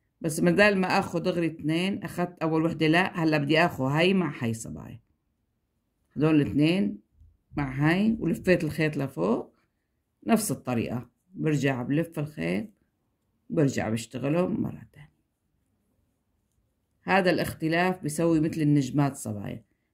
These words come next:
هلا عندي صارت هاي مع هاي، بدها تصير هون وهي مع هاي، طبعًا مع رفع الخيط لفوق. نفس المبدأ بلفه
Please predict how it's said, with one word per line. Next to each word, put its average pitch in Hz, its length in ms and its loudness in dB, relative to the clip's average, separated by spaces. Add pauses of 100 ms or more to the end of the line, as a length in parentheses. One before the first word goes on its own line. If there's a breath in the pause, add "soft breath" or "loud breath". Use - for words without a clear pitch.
هلا 156 240 2
عندي 151 300 2
صارت 147 380 0
هاي 185 280 4
مع 165 220 0 (100)
هاي، - 180 -12 (460)
بدها 139 180 -2
تصير 160 340 0
هون 160 360 2
وهي 151 280 2
مع 139 140 2
هاي، - 300 -16 (920)
طبعًا 165 260 2
مع 143 220 4
رفع 156 240 -2
الخيط 156 520 -2
لفوق. - 360 -10 (4000)
نفس 156 240 -2
المبدأ 127 440 2
بلفه 165 720 -2